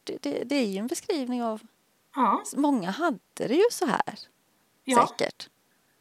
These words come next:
Speaker 1: Och just det här att man flyttas runt och liksom... Och, ja, det, ja, för det, han har ju det här bildspråket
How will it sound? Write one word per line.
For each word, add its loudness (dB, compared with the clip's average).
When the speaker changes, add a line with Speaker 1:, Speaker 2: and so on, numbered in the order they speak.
Speaker 1:
Och 2
just 2
det 0
här 2
att -4
man -2
flyttas -4
runt -2
och -2
liksom... -6
Och, -2
ja, -2
det, 0
ja, 2
för -2
det, 2
han 2
har 6
ju 2
det 0
här 4
bildspråket -4